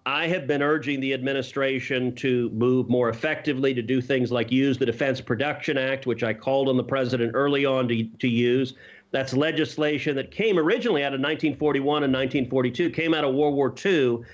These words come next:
and our ability to mobilize the incredible power of the American free enterprise system to develop the tools we needed to win World War Two. I think we ought to be, I've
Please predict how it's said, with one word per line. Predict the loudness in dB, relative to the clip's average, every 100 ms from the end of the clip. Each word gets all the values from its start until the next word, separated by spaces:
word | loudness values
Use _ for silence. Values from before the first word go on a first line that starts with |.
| -20 -12 -4
and | -2
our | 0 0
ability | 0 0 2 2 2
to | 0
mobilize | 0 0 0 2 2 0 0 -2 -4 -8 -12 -6
the | -4
incredible | -4 -8 -4 -2 0 0 0
power | -2 -2 0 -2
of | 0
the | 0
American | 2 0 -2
free | -2 0
enterprise | 0 -2 -2 -2 -2 -4 -2
system | -2 0 -2 -2 -4 -16 -20 _
to | -2
develop | 0 -2 -2 0 0 0 0
the | -4
tools | 0 2 4 2
we | 2 2
needed | 4 2
to | 2
win | 2 2 2
World | 2 2
War | 2 0
Two. | 0 0 2 2
I | 2
think | 0 2
we | 0
ought | 2 0
to | 0
be, | 0
I've | 0 -4